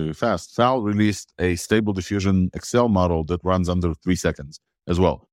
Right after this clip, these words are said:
But now they're doing this in almost real time. And if you haven't played with this, I really encourage you to, to, to play with this. And looking at this demo in the comment, it's actually using T L draw or ExcaliDraw, I guess their competitor, to do this, like, A I demo to draw these things.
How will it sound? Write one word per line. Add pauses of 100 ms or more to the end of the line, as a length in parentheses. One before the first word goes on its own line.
(200)
But
now
they're
doing
this
in
almost
real
time.
And
if
you
haven't
played
with
this,
I (100)
really
encourage
you (340)
to,
to, (100)
to
play
with
this. (320)
And (180)
looking
at
this
demo
in
the
comment,
it's
actually
using
T
L
draw
or
ExcaliDraw,
I
guess
their
competitor, (260)
to
do
this,
like,
A
I
demo
to
draw
these
things.